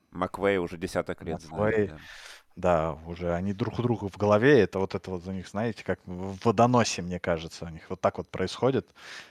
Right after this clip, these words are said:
Speaker 2: Они с, с книжечками и рисуют, кто, кто кого, кто, кто хитрее розыгрыш нарисует, тот и выиграет. Вот, в конце концов.
Speaker 1: Ну, я думаю,
Speaker 2: Представляю.
Speaker 1: последняя неделя научила Маквея не радоваться раньше времени,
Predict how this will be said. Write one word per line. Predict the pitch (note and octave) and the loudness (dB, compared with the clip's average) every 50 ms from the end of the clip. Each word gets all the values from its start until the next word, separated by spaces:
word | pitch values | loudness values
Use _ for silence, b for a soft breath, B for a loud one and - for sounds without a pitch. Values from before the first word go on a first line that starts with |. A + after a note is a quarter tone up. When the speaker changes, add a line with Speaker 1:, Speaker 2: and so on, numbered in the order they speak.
| B - | B -6
Speaker 2:
Они | G2 F#2+ F2 | -4 -4 -4
с, | E2+ F#2+ G2 - - G2 | -6 -8 -12 -12 -14 -14
с | - - - | -12 -12 -10
книжечками | - - C#3 D3+ F#3+ F3 D#3 - - - A#2+ A2 G#2+ | -2 4 6 8 8 8 8 6 4 2 2 4 4
и | G#2 G#2+ A2 | 4 6 6
рисуют, | A2 G#2+ - - D#3 D3+ C#3 - | 4 4 4 6 8 8 8 6
кто, | - - D3 C#3+ C#3+ B2 | 4 4 6 6 6 6
кто | - - - D3+ | 4 4 4 6
кого, | C#3+ - C3+ C3 C#3 D3 C#3 C3 A#2+ A#2 A2 G#2+ | 8 6 6 8 8 8 8 8 8 6 4 2
кто, | - - D#3 C#3+ - _ _ - | 2 2 2 2 2 _ _ -16
кто | - - D3+ C#3 | -2 2 2 2
хитрее | - D#3 - D3 C#3 C#3 | 2 2 2 4 6 6
розыгрыш | B2+ C#3 C3 G#2+ G#2 F#2+ F#2+ F#2+ - - | 8 6 6 4 0 -4 -6 -6 -6 -6
нарисует, | - G2 G#2 G2+ - - D3+ E3+ E3+ A#2+ - - - _ | -6 -6 -6 -6 -4 -2 0 0 0 0 -2 -6 -14 _
тот | - G#2 G#2+ - | -8 -8 -6 -4
и | A2+ | -6
выиграет. | G#2 G#2 F#2 E2+ - - D2+ C#2+ - _ B B B B B B B B _ _ _ _ | -4 -4 -6 -6 -8 -10 -10 -10 -12 _ B B B B B B B B _ _ _ _
Вот, | - E2+ C#2+ A#1+ - - | -8 -6 -6 -6 -8 -14
в | - | -12
конце | - F2 E2 - D#2+ | -12 -12 -10 -12 -14
концов. | - D#2 D#2+ E2 - - C2+ B1 - b b b b b b b b b _ _ _ _ _ _ _ _ _ _ _ _ _ _ _ | -12 -12 -14 -12 -12 -12 -12 -12 -14 b b b b b b b b b _ _ _ _ _ _ _ _ _ _ _ _ _ _ _
Speaker 1:
Ну, | A#2+ C#3 | 2 4
я | C#3 | 6
думаю, | D3 D3 C#3 C#3 B2 | 6 6 6 6 6
Speaker 2:
Представляю. | - A#2+ G2+ A#2+ C3+ | 6 4 6 4 4
Speaker 1:
последняя | B2+ B2+ B2+ C3+ | 4 4 2 4
неделя | - C#3 D3 C3 A2 | 8 8 8 10 8
научила | G2+ G2+ G2+ G2 - - G#2+ G#2+ G2 G2 | 6 4 4 4 2 0 0 2 2 4
Маквея | F#2+ F#2+ - - G2+ G#2+ G#2+ G2 | 2 0 -2 0 0 2 2 2
не | F2+ F2+ F#2 | 2 0 0
радоваться | F2+ F2+ D2+ D2 C#2+ C#2+ - - - | 0 0 0 -2 -8 -10 -12 -12 -14
раньше | D2 C#2+ - - F2 | -14 -14 -12 -12 -10
времени, | D#2+ G2 A#2 A#2+ A2+ F2+ D#2 | -8 -8 -8 -8 -10 -14 -16